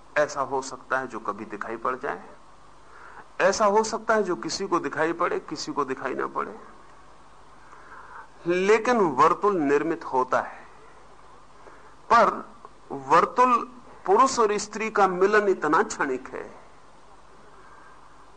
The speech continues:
कि वर्तुल निर्मित हो ही नहीं पाता और टूट जाता है। इसलिए संभोग को लंबाने की क्रियाएं और संभोग को लंबाने की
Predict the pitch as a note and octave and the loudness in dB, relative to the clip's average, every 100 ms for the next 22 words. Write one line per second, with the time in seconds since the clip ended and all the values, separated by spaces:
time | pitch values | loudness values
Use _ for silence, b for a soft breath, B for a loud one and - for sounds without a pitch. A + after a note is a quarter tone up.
0 | - - - - - C#3+ C3+ E3 A3 G#3 | -20 -20 -20 -20 -10 -2 0 0 2 2
1 | E3+ E3+ G3+ D#3 C#3+ E3 F#3 F3+ E3+ D3 | 2 2 2 0 0 0 2 2 4 2
2 | D3 B2+ A#2+ - G#2 G2 C2+ - - - | 2 2 0 -4 -12 -8 -8 -8 -16 -20
3 | - - - - - - - - - - | -20 -20 -20 -20 -20 -20 -20 -20 -20 -20
4 | - - - B B B B B B - | -20 -20 -20 B B B B B B -6
5 | A3+ G#3+ B3 C#4+ - - G3+ G#3 G3 A#3 | -6 -4 -2 0 0 0 0 0 4 4
6 | B3 - C4+ A3 F3 F3 F3 G3 G#3 G#3+ | 2 2 2 4 0 2 4 4 2 -2
7 | G#3+ A3 - - - - - - D3 C3 | -6 -12 -14 -18 -20 -20 -20 -8 -2 0
8 | B2 G#2+ F#2+ - - - - - - - | 0 -2 -8 -16 -20 -20 -20 -20 -20 -20
9 | - - - - B B B B C#3 - | -20 -20 -20 -20 B B B B -4 -2
10 | E3+ F3+ F#3+ G#3 - A#3 F3+ C3+ B2 C3+ | -2 2 2 2 0 0 0 0 0 0
11 | D3+ D3+ E3+ | -2 -6 -12